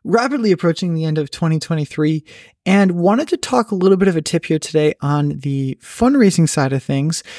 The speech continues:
but also from a, lack of better words, how to think about real estate perspective.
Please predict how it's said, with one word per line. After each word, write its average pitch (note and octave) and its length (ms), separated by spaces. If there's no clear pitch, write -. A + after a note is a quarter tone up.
but - 100
also G#3+ 360
from C4+ 260
a, F#3+ 380
lack C4 240
of A3+ 80
better A3 200
words, G3 220
how - 140
to F#3+ 80
think G3+ 200
about G3 160
real D#3 160
estate D3+ 320
perspective. - 640